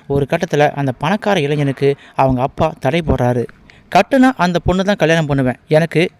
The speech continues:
கல்யாணம்னு நடந்தா அந்த பொண்ணு கூட தான், இல்லைனா நான் தனிமரமா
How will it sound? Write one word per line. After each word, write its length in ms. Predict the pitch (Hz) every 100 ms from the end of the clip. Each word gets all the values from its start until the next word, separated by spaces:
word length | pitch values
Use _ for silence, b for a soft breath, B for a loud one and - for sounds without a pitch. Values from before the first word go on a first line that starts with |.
| -
கல்யாணம்னு 440 | 147 190 214 196 165
நடந்தா 340 | 151 156 147
அந்த 240 | - 139 127
பொண்ணு 220 | 156 180
கூட 160 | 170 143
தான், 160 | 139 -
இல்லைனா 420 | 165 254 214 190 151
நான் 200 | 156 139
தனிமரமா 480 | 160 240 233 190 175